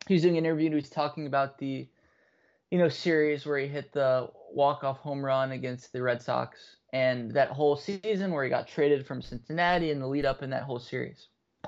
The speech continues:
And the mench-, the thing that was amazing was when you look at those two rosters, they were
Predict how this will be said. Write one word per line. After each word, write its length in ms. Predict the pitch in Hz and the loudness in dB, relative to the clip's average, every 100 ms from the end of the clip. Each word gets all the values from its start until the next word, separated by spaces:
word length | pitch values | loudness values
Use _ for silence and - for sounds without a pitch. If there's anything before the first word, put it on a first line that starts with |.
| - - _ _ 480 - _ - - _ _ _ _ _ | -18 -20 _ _ -16 -16 _ -20 -20 _ _ _ _ _
And 640 | 175 180 175 170 165 143 - _ _ _ - - _ _ _ _ _ _ _ _ _ _ 151 | 2 4 4 2 0 -6 -14 _ _ _ -20 -20 _ _ _ _ _ _ _ _ _ _ 0
the 100 | 180 | 4
mench-, 460 | 202 254 254 - | 4 2 -4 -8
the 80 | 190 | -8
thing 580 | - 233 240 233 220 - _ _ _ _ _ _ | -2 0 0 -4 -8 -14 _ _ _ _ _ _
that 100 | 170 | 2
was 180 | 170 156 | 2 0
amazing 520 | 214 254 208 190 170 | -4 -4 -2 -6 -4
was 380 | - 147 - - _ _ - - _ - | 0 0 -2 -16 _ _ -20 -20 _ 0
when 240 | 175 220 | 2 4
you 160 | 277 262 | 2 2
look 240 | 240 233 | 0 0
at 180 | 180 - | -6 0
those 260 | 170 165 | 0 0
two 240 | - 170 147 | -4 -4 0
rosters, 580 | 143 139 135 131 123 135 _ _ _ _ _ _ _ _ _ _ _ _ _ _ _ _ _ _ _ _ _ _ _ _ _ _ _ _ _ - - _ _ _ _ _ _ _ _ - 131 | 2 0 -2 -14 -16 -18 _ _ _ _ _ _ _ _ _ _ _ _ _ _ _ _ _ _ _ _ _ _ _ _ _ _ _ _ _ -16 -16 _ _ _ _ _ _ _ _ -8 2
they 240 | 208 262 | 2 2
were 580 | 233 208 180 165 151 | 0 -2 -2 -4 -6